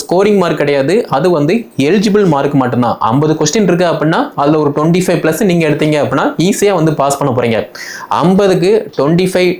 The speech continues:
ட்வென்டி சிக்ஸ் எடுத்தீங்க அப்படின்னா பாஸ். ஓகே, நிறைய பேர் வந்து போன எக்ஸாம்ல வந்து பதினெட்டு மார்க்கு, பத்தொன்பது மார்க்லாம் எடுத்து ஃபெயில் ஆயிட்டாங்க. So இது வந்து ரொம்ப கேவலமான ஒரு விஷயம். ஏன்னா ஒரு கவர்மெண்ட் ஸ்கூல்ல வந்து வேலை பார்க்க போறோம் அப்படின்னா ஒரு ஐம்பது கொஸ்டினுக்கு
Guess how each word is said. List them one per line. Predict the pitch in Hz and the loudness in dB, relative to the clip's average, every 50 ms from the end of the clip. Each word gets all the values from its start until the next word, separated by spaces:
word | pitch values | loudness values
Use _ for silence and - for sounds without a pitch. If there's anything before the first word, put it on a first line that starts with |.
| - | -4
ட்வென்டி | - 139 156 160 160 160 | -2 0 0 0 0 0
சிக்ஸ் | 156 151 - 165 151 | -2 -2 -2 -2 0
எடுத்தீங்க | 139 143 139 127 123 117 | 0 0 0 0 0 -2
அப்படின்னா | - - 131 165 214 - - - - - | -2 -2 -2 -2 -2 -4 -6 -6 -4 -2
பாஸ். | 117 117 117 - - - - - - 117 | 0 0 0 -2 -2 -4 -4 -4 -4 -4
ஓகே, | 110 - 147 170 175 - - 110 117 | -2 -2 -2 -2 -2 -2 -2 -2 0
நிறைய | 120 135 147 151 147 | 0 0 0 0 0
பேர் | 165 170 165 156 | 2 2 2 2
வந்து | 147 147 156 165 160 - | 2 2 2 0 0 0
போன | 135 139 143 143 127 | -2 0 0 -2 -2
எக்ஸாம்ல | - - 156 147 143 143 139 135 131 | -2 -2 -2 0 0 0 0 0 0
வந்து | 127 123 139 151 165 185 185 - - - - - - - - | 0 0 0 0 -2 -2 -4 -8 -16 -20 -20 -18 -10 -4 -2
பதினெட்டு | 123 143 156 147 143 156 143 143 | 0 0 0 0 0 0 0 0
மார்க்கு, | 135 131 123 117 - 120 117 117 113 110 - - | 0 0 -2 -2 -2 -2 0 0 -2 -2 -4 -6
பத்தொன்பது | 127 123 - 156 160 151 151 151 143 | -6 -4 -2 0 0 2 2 2 0
மார்க்லாம் | 135 127 123 131 135 131 117 | 0 0 0 -2 -2 0 -2
எடுத்து | 117 - 135 - | -2 -2 -2 -2
ஃபெயில் | - 117 117 117 | -2 0 0 0
ஆயிட்டாங்க. | 113 98 101 95 95 92 90 - - - - | 0 -2 -2 -2 -2 -2 -4 -6 -8 -6 -4
So | - 123 123 123 | -2 0 0 0
இது | 135 127 | 0 0
வந்து | 120 135 - 170 | 2 0 0 2
ரொம்ப | 131 127 131 156 - - | 0 0 0 -2 -2 -2
கேவலமான | 123 127 143 151 147 147 147 147 131 | 0 0 0 0 0 0 0 0 0
ஒரு | 117 104 | 0 -2
விஷயம். | - - 110 98 87 - - - 110 | -2 -2 -4 -4 -4 -6 -6 -6 -4
ஏன்னா | 110 123 139 165 185 185 - - - - - - - | -4 -2 -2 -2 -4 -4 -6 -10 -18 -16 -8 -4 -2
ஒரு | 117 120 110 110 | 0 0 0 0
கவர்மெண்ட் | 123 127 143 170 185 190 180 | 0 0 2 2 0 0 -2
ஸ்கூல்ல | 180 - 170 160 156 151 | -2 0 0 2 2 2
வந்து | 151 156 160 151 | 2 2 2 2
வேலை | 143 143 143 147 | 2 2 0 0
பார்க்க | 139 147 139 139 | -2 -2 -2 -2
போறோம் | 135 135 139 131 127 | 0 -2 0 -2 -2
அப்படின்னா | 120 - 120 127 135 143 165 170 - - 117 | -2 0 0 0 0 0 -2 -4 -2 -2 0
ஒரு | 117 117 113 | 0 0 2
ஐம்பது | 123 147 165 175 170 165 | 2 2 2 2 0 0
கொஸ்டினுக்கு | 165 151 - - 151 147 147 165 170 | -2 -4 -2 -2 -2 -2 -2 -2 0